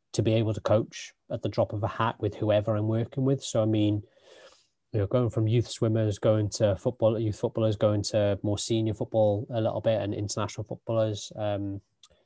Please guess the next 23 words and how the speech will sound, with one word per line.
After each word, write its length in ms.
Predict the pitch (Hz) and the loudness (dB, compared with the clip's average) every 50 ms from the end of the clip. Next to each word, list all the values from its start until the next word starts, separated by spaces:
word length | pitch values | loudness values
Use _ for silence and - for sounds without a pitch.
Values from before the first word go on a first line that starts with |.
| _ _ _ _ _ _ | _ _ _ _ _ _
and 120 | 110 104 | 0 0
a 40 | 104 | 2
wide 320 | 101 110 113 110 107 101 | 4 4 4 4 4 2
range 260 | - 107 107 104 101 - | 2 2 2 0 0 2
there, 200 | 113 107 107 107 | 2 2 2 2
especially 360 | - - - 101 - - 110 | 0 0 -4 -4 -2 -2 -4
with 40 | 104 | -2
the 80 | 104 | 0
rehab, 380 | 104 113 117 95 104 131 123 120 - | 2 0 0 0 0 -2 -2 -2 -2
and 140 | 110 104 | -2 0
then 240 | 104 104 101 104 101 _ _ _ _ _ _ _ | 0 0 -2 -4 -6 _ _ _ _ _ _ _
China, 400 | - - 104 107 113 110 113 107 | -2 0 2 2 4 2 2 0
completely 400 | - - 101 - - 117 120 113 | 0 -2 -4 -2 -2 -4 -4 -4
different 280 | 101 104 - - 113 - | -8 -8 -8 -8 -12 -12
sport, 520 | - _ - 110 113 113 113 113 - - - | -12 _ 0 0 2 2 2 0 -2 -4 -6
and, 220 | 107 104 104 98 - | -6 -6 -6 -6 -6
and 200 | 107 104 104 101 | -4 -4 -2 0
now 280 | 104 101 104 110 110 107 | 0 0 0 2 0 0
in 100 | 104 104 | 0 -2
corporate 360 | - - 117 107 - 110 113 | -4 -6 -6 -6 -6 -6 -2
wellness, 440 | 113 110 117 123 131 139 147 139 - | 0 0 2 2 2 0 0 -2 -2
where 240 | _ 120 110 107 107 | _ 2 2 4 2
it's, 420 | 104 98 - - - - - - | 0 -2 -4 -8 -12 -12 -12 -14